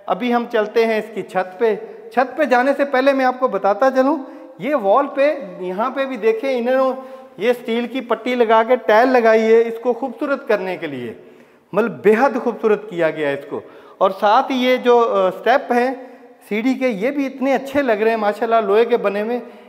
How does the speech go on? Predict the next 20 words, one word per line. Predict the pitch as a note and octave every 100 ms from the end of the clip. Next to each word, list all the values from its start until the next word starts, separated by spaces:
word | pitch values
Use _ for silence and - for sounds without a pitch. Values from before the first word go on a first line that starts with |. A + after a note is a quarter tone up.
| -
एक | G#3+ A3
अलग | A3 C4 A3+
antique | G3 F3 B3 - -
color | G#3 G#3
का | G#3 G#3 G3 G3
सीढ़ी | F#3+ F#3 A3
है, | G3+
बहुत | - D#3+ G#3 G#3
अच्छी | G#3+ A#3
लगती | G3 - A3
है | G3+
ये | G3+
सीढ़ी। | G3 F#3 G#3+
अ, | A#3 - - - - D3+ D#3 D#3 D#3
basic | F3 F3 A3+
लोग | G#3 G#3+ G#3+
सीमेंट | F#3+ G#3 A3
वाली | A3 A3
बनाते | G3+ G3+ G#3+
हैं, | A3 B3